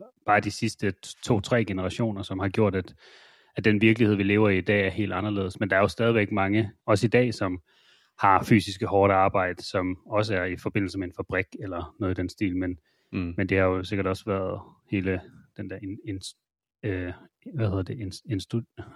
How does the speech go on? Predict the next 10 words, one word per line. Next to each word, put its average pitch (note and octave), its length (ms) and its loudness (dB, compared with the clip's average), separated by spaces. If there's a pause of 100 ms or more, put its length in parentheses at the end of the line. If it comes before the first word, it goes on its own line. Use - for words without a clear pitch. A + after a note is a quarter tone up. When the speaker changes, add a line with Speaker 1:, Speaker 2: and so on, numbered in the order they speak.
(1040)
Speaker 1:
<laughs> A2 60 0
øhm, F#2 560 2 (540)
inst-, - 200 -2 (600)
ja, F#2 160 -4
det - 120 -8
har A2 60 4
været A2 140 4
hele B2 120 6
den A#2+ 120 4
der A2 140 6